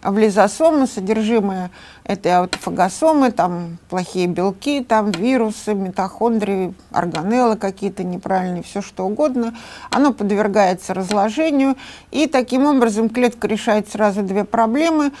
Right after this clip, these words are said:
С одной стороны, избавляется от чего-то нехорошего, а с другой стороны, как бы, м, эти ресурсы, которые потратились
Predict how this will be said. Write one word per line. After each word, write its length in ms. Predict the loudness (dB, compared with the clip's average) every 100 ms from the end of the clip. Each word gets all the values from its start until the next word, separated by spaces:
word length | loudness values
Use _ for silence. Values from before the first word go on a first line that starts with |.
| -20 -6
С 120 | -2
одной 300 | 2 4 2
стороны, 640 | 2 2 4 4 2 0 -4
избавляется 760 | -6 0 4 4 6 2 0 -4
от 100 | -4
чего-то 420 | -6 -2 -2 -2
нехорошего, 840 | -4 0 2 4 2 2 2 2 0 -10 -12 -4
а 100 | -4
с 60 |
другой 380 | 0 0 2 0
стороны, 500 | 0 0 2 2 0
как 260 | 2 0 2
бы, 140 | 0
м, 160 | 0 -2 -10 -20 -18 -16 -16 -16 -18 -8
эти 240 | -2 0 2
ресурсы, 560 | 2 0 0 0 -2
которые 480 | -2 0 2 2 2
потратились 880 | 2 0 2 0 0 -2 -4 -8 -16